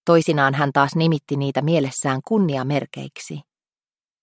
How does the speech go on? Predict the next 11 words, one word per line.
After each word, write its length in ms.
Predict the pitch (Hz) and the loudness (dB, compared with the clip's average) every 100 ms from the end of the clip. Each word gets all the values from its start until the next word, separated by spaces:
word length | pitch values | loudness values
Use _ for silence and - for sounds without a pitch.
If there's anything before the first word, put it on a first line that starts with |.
| _ _ | _ _
Tänä 280 | - 180 226 | 2 4 4
aamuna 360 | 202 190 165 143 | 6 6 6 2
hän 200 | 143 156 | 0 0
vain 200 | 165 160 - | 2 2 4
toivoi, 560 | 196 160 135 131 131 139 _ - | 4 4 0 -6 -6 -10 _ -6
että 240 | 160 - 143 | -2 2 2
olisi 280 | 151 151 | 2 2
muistanut 480 | 151 180 - 143 139 - | 2 2 2 -2 -4 0
tilata 340 | 175 135 135 - | 2 2 0 0
ajan 260 | 185 208 | 2 2
manikyyriin. 920 | 190 170 127 - 135 135 139 139 147 | 4 2 0 -6 -12 -10 -12 -10 -12